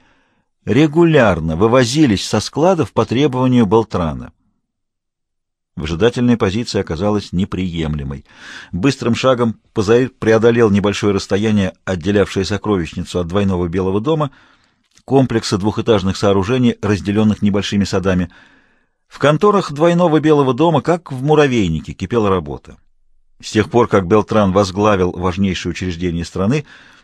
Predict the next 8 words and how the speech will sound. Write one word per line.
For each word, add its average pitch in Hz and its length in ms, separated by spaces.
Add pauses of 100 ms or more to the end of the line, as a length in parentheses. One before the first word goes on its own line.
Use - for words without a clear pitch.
(280)
он 123 260
не 151 120
терпел 160 400
ни 151 160
малейшего 170 640
пренебрежения 156 720
к - 60
работе 104 420